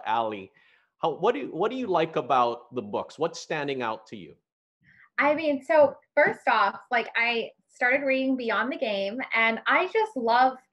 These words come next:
Speaker 2: how, how very organized it is too. Um, it clearly breaks down s-, six key elements of success and, you know, getting yourself in the right mindset. And I feel that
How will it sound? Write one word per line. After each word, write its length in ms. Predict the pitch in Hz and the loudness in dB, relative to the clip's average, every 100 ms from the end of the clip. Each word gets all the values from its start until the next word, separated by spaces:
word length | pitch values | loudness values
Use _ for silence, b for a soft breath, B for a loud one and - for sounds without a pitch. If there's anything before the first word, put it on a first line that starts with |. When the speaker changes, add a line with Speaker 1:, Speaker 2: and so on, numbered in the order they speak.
| - | -4
Speaker 2:
how, 260 | 254 226 - _ - | 0 0 -2 _ -8
how 280 | - 320 226 | 0 0 2
very 220 | 269 403 523 - | 2 2 0 -2
organized 640 | 214 269 480 359 220 220 | -2 -2 -2 0 0 -4
it 80 | 208 | -8
is 220 | 202 _ | -10 _
too. 440 | - 226 202 294 - B B B B | -10 -6 -4 -4 -6 B B B B
Um, 300 | 240 220 202 - | 0 2 0 -2
it 140 | 269 269 - | -2 -2 -10
clearly 920 | - 285 294 311 339 294 269 226 196 - - | -4 -4 0 0 0 0 -2 -2 -4 -8 -6
breaks 300 | 240 226 - | -6 -6 -10
down 440 | - 226 208 190 185 _ _ _ | -4 -2 -2 -4 -8 _ _ _
s-, 200 | _ _ _ _ _ | _ _ _ _ _
six 280 | - - - _ | -2 -2 -4 _
key 280 | - - 247 | -16 -10 -6
elements 680 | - 208 220 220 151 - 196 _ _ _ - | -4 -2 -2 -6 -8 -12 -18 _ _ _ -6
of 340 | 214 196 180 - _ _ _ _ _ | -4 -4 -6 -16 _ _ _ _ _
success 580 | 233 226 254 233 180 196 - - | -10 -8 -4 -2 -2 -4 -14 -12
and, 280 | 202 202 202 | -8 -6 -4
you 60 | |
know, 140 | 226 214 | -4 -4
getting 260 | 233 240 | -4 -6
yourself 380 | 240 233 240 226 | -6 -8 -8 -8
in 80 | 220 | -8
the 60 | 202 | -6
right 260 | 190 - | -6 -6
mindset. 720 | 214 226 226 226 - 190 185 - b b b b | -6 -4 -4 -6 -6 -2 -2 -4 b b b b
And 120 | 226 | -2
I 120 | 226 233 | -2 -4
feel 260 | - 233 226 | -4 -2 -2
that 320 | 233 208 196 | 0 0 0